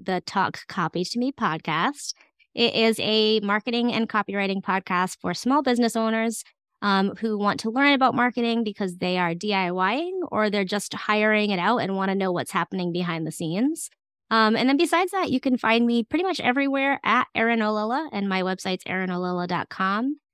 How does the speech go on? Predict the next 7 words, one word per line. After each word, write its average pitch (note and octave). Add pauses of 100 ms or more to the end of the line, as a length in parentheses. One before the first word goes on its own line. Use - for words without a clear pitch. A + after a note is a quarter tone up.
(140)
Speaking B3+
about B3
S A3
E A3
O, A3+
Google A3+
has G#3+